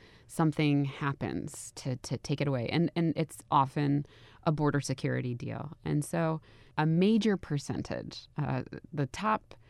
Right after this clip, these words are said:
two departments in the federal government that, that receive funding in the budget include the Department of Homeland Security, which is in charge of border security. In fact, I heard a report recently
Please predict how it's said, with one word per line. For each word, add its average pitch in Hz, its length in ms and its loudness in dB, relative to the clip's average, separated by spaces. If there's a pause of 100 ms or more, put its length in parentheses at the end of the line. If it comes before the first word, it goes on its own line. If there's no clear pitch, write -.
(280)
two 165 560 2
departments 135 1000 -2
in 135 140 -2
the 127 60 -2
federal 147 320 2
government 127 500 -2
that, 135 220 -2
that 131 240 -2
receive 165 480 -2
funding 131 440 2
in 135 180 2
the 127 80 -2
budget 113 500 -2 (680)
include 151 920 0 (680)
the 156 100 4
Department 143 360 2
of 127 60 -4
Homeland 123 320 -4
Security, 139 420 -8 (100)
which 147 120 -4
is 156 120 2
in 143 120 2
charge 113 720 -4
of - 300 -6 (400)
border 143 260 2
security. - 600 -10
In 160 100 -2
fact, 190 480 0
I 151 100 -2
heard 151 340 -4
a 143 60 -2
report 135 340 -4
recently 170 640 0